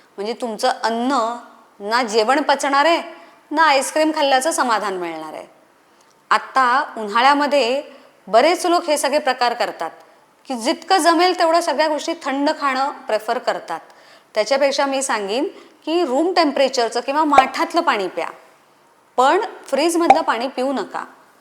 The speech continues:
आणि फ्रीजमध्ये काहीही थंड करून खाऊ पिऊ नका. जेवढं तुम्हाला रूम टेम्परेचरवर आणून ठेवून मग खाता येईल तसं खा.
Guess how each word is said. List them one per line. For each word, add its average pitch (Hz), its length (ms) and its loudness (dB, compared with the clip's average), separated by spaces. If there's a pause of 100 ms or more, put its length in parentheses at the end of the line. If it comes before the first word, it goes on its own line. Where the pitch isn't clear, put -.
(260)
आणि 247 180 -2
फ्रीजमध्ये 320 640 0
काहीही 269 680 0
थंड 311 300 0
करून 302 540 2
खाऊ 240 160 0
पिऊ 233 240 -6
नका. 175 320 -8 (720)
जेवढं 220 420 2
तुम्हाला 311 320 2
रूम 254 220 -2
टेम्परेचरवर 233 600 -4
आणून 240 500 -4
ठेवून 226 260 -6
मग 247 400 -4
खाता 220 280 -4
येईल 226 360 -4
तसं 190 220 -6
खा. 180 300 -12